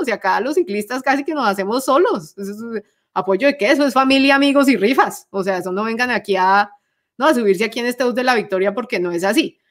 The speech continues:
Entonces no tenemos una estructura que está pasando y el problema con esta vaina es que esa falta de seriedad y demás, esto lo que va a llevar es, los patrocinadores se van a mamar, va a ser muchísimo más difícil conseguirlos y los primeras, la primera línea que va,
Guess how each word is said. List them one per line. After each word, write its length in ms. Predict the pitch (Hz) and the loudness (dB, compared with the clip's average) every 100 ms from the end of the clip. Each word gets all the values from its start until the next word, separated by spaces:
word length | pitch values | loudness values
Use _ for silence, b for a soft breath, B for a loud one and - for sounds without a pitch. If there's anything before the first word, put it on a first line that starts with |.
| _ - | _ -6
Entonces 360 | 214 208 220 | -2 2 2
no 200 | 240 254 | 4 4
tenemos 400 | 277 285 277 277 | 4 4 4 4
una 160 | 285 277 | 4 2
estructura 540 | 277 277 - 190 202 | 2 0 0 0 0
que 100 | 233 | 0
está 200 | 254 190 | -2 -2
pasando 540 | - 214 254 226 240 262 B B | 0 2 2 2 -2 -6 B B
y 120 | 233 | 2
el 80 | 220 | 2
problema 340 | 208 196 233 | 2 2 2
con 160 | 370 233 | 2 0
esta 220 | 196 247 | 2 2
vaina 260 | 247 247 | 2 2
es 80 | 254 | -2
que 60 | 277 | 0
esa 160 | 262 | 2
falta 260 | 254 240 262 | 2 2 4
de 100 | 269 | 4
seriedad 400 | 277 220 180 175 | 2 0 -2 0
y 60 | 180 | -2
demás, 480 | 214 240 381 - - | 0 0 -2 -6 -6
esto 320 | 190 185 214 | -4 -2 -2
lo 140 | 247 311 | -2 0
que 100 | 311 | 0
va 120 | 165 | 0
a 20 | |
llevar 420 | 185 214 220 220 | 0 2 4 4
es, 240 | 233 262 - _ _ _ | 4 0 -6 _ _ _
los 160 | 226 208 | -2 0
patrocinadores 680 | 190 190 196 170 175 185 | 0 0 0 -2 -2 0
se 60 | 277 | 2
van 140 | 196 | 2
a 60 | 185 | 2
mamar, 420 | 247 175 180 226 | 0 0 -2 0
va 60 | 196 | 0
a 20 | |
ser 140 | 185 | 0
muchísimo 520 | 190 214 214 226 269 247 | -2 -2 -2 0 2 2
más 180 | 175 | 0
difícil 360 | 180 208 220 247 | 0 0 -2 -2
conseguirlos 580 | 262 254 214 185 202 - 254 | -2 -2 0 0 0 -4 -4
y 80 | |
los 240 | 226 214 208 | 0 0 0
primeras, 640 | 214 202 247 285 311 320 | 0 2 4 6 4 2
la 200 | 269 226 | 0 2
primera 400 | 214 190 202 226 | 2 2 4 4
línea 380 | 269 277 269 277 | 4 2 2 0
que 180 | 277 202 | 0 0
va, 320 | - 185 202 | 2 2 0